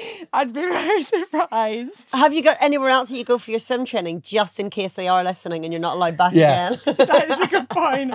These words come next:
Speaker 3: You should definitely
Speaker 1: No.
Speaker 3: consider that.
Speaker 1: It is really nice, to be fair.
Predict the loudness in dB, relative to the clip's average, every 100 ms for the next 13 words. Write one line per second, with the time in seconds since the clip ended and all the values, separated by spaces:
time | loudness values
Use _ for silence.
0 | -8 -8 0 0 2 2 4 6 4 0
1 | -4 -10 -18 -20 -20 -20 -8 -6 -4 -4
2 | -4 -4 -4 -6 -8 -10 -12 -18 -16 -16
3 | -16